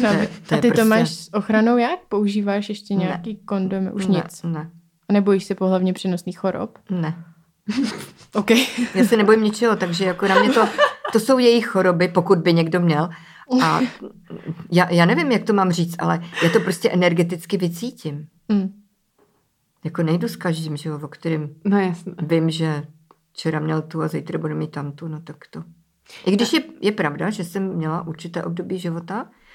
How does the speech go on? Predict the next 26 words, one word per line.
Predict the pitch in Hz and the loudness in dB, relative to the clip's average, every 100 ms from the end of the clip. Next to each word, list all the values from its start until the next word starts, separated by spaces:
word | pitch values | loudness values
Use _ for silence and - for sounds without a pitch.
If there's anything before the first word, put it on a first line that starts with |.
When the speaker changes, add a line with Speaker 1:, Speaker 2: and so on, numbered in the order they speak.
| - _ | -20 _
Speaker 2:
jsem | - 170 | -10 -6
odmítala | 175 180 170 180 180 170 175 - - - _ _ _ _ _ _ _ | -4 -4 -4 -4 -2 0 -2 -4 -12 -20 _ _ _ _ _ _ _
sex, | - 180 190 - | -10 -10 -10 -6
vyhýbala | 143 170 170 156 151 | 2 2 4 0 -2
jsem | 147 156 | -4 -8
se | - 165 | -8 -6
mu | 156 156 233 403 - _ _ _ _ _ _ _ _ | -4 -4 -6 -8 -18 _ _ _ _ _ _ _ _
s | - | -14
pánem, | - 165 175 180 | -4 -2 -2 -2
s | |
kterým | 175 180 175 | -4 -4 -4
jsem | 175 185 | -4 -6
žila, | 175 170 | -2 -2
protože | 175 170 165 170 170 170 175 175 170 170 175 | -4 -10 -10 -8 -8 -6 -4 -2 -4 -6 -6
nežil | 170 165 180 | -2 0 0
jenom | 180 180 | -2 -4
se | 175 185 | -4 -4
mnou. | 165 143 - - - - _ | -4 -6 -10 -20 -20 -20 _
A | 170 | -14
to | - | -8
jsem | 208 196 202 | -2 0 0
pak | 196 | -2
Speaker 3:
Hmm. | 190 | -2
Speaker 2:
měla | 185 175 | -2 -4
strach, | 170 175 170 | -6 -6 -6
že | 170 175 170 | -4 -2 -2